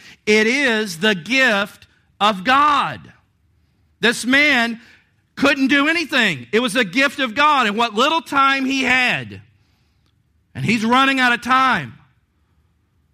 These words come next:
straining for every breath. I'm sure every syllable that came out of his mouth strained for oxygen.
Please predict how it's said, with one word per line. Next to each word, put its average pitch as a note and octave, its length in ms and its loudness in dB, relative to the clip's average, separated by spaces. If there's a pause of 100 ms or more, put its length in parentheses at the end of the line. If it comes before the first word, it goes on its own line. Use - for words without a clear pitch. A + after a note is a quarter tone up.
(240)
straining B3+ 760 0
for A3 140 0
every A#3+ 200 0
breath. A3+ 500 0
I'm G#3 120 -4
sure A#3 260 -2
every B3 200 0
syllable A#3 760 -2 (240)
that G3+ 160 -2
came B3+ 280 0
out B3+ 140 2
of A#3 60 -2
his G#3 180 -6
mouth B3 520 0 (440)
strained C#4 840 -2
for A3 120 0
oxygen. G3 920 -2